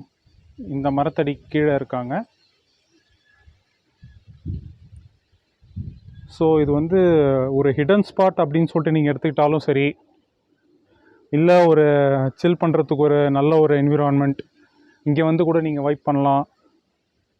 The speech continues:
பேக்ரவுண்ட் அப்படியே பார்த்தீங்கன்னா, அப்படியே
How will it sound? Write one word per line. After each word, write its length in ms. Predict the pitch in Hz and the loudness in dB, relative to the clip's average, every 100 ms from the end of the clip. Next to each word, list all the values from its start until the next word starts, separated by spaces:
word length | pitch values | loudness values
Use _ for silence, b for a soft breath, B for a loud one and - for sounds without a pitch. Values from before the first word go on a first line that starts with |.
| _ _ 127 | _ _ 0
பேக்ரவுண்ட் 380 | 156 175 180 165 | 0 2 0 0
அப்படியே 180 | 147 165 | -2 -2
பார்த்தீங்கன்னா, 460 | 160 151 156 151 170 160 135 - _ _ _ _ _ - - | -2 -2 -2 0 2 0 -2 -6 _ _ _ _ _ -20 -8
அப்படியே 260 | 135 165 | -2 2